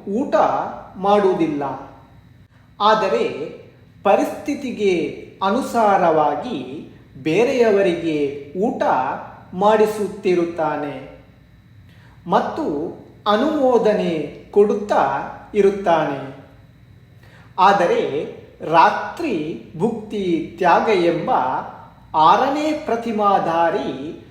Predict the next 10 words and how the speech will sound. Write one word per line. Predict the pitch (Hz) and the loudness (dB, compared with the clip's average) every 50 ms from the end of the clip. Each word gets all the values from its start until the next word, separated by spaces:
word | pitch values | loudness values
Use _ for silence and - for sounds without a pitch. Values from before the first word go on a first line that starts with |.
| - - - - - | -20 -20 -16 -6 -4
ಅತಿಚಾರ | 165 180 - 277 294 285 - 294 294 269 262 240 226 208 196 185 170 - - - - - - 170 | -4 -2 -2 -2 -6 -4 -2 0 0 2 2 2 4 4 4 4 4 2 -2 -4 -8 -8 -4 -2
ರಹಿತನಾಗಿ | 170 160 - 233 277 - - 226 196 185 180 170 160 156 - 135 131 143 131 131 147 180 - - - - - - - - | -2 0 0 -2 -6 -4 -2 -2 -2 0 0 0 -2 -2 -4 -4 -6 -8 -8 -10 -12 -12 -14 -16 -20 -20 -20 -20 -18 -10
ಮನ, | 165 170 190 202 190 175 160 147 147 156 - - - - - - - - 185 | -2 0 2 2 2 2 0 0 -2 -4 -6 -10 -14 -18 -20 -18 -8 -2 0
ವಚನ, | 190 190 190 202 190 165 151 143 139 143 143 143 - - - - - - | 0 0 0 0 -2 -2 -2 -4 -6 -8 -10 -12 -16 -18 -20 -20 -14 -4
ಕಾಯ, | - 208 202 196 185 165 151 - 143 151 - - - - - - - - - - | 0 2 4 4 4 4 2 0 -2 -2 -4 -8 -12 -16 -18 -20 -20 -20 -18 -8
ಕೃತ, | - 208 220 220 - 220 175 143 - - - - - - - - - - | -2 -2 -2 0 2 2 2 2 0 -2 -6 -10 -14 -16 -20 -20 -16 -6
ಕಾರಿತ | - 190 185 190 190 190 190 175 165 - 156 139 139 151 - - - - - - - 170 | 0 4 6 6 6 6 4 0 -2 -2 -4 -4 -4 -4 -6 -10 -14 -18 -20 -14 -6 -2
ಮತ್ತು | 190 220 220 - - 202 180 165 156 143 - - - - - - | -2 -2 -2 -2 -4 -2 -2 -2 -2 -4 -6 -10 -14 -14 -8 -4
ಅನುಮೋದನ | 190 190 202 247 277 294 294 294 294 - - 240 226 202 196 185 175 160 147 143 - - - - - - _ _ - - _ - - | -2 0 0 0 2 2 2 2 2 2 2 2 2 2 0 0 0 -2 -4 -6 -10 -12 -16 -18 -20 -20 _ _ -20 -20 _ -8 -2
ರೂಪ | 180 208 208 202 208 - | 2 2 2 2 2 0